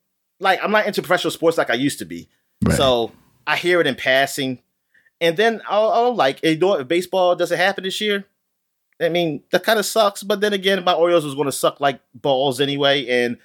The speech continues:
Speaker 1: I'll just play the
Speaker 2: <laughs>
Speaker 1: baseball game, <laughs> and that, that'll be my fix. The baseball <laughs> game will be my fix for baseball.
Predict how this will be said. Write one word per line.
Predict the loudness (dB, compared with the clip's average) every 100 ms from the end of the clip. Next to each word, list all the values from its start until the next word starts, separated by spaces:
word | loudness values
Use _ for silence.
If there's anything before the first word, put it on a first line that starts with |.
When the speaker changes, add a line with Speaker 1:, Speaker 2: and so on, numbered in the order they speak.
| _
Speaker 1:
I'll | -4 2 2
just | 4
play | 4
the | 4
Speaker 2:
<laughs> | 2
Speaker 1:
baseball | 0 0 0
game, | -2 -4 -8 _ -2
<laughs> | 0
and | 2 2
that, | 2 2
that'll | 4 2
be | 2
my | 0 0
fix. | 2 -2 -2 -12 -14 _ _ _ _
The | -4
baseball | 0 0
<laughs> | 0
game | 0
will | 2
be |
my | 0 0
fix | 0 -2 -2
for | -4
baseball. | -4 -4 -6 -14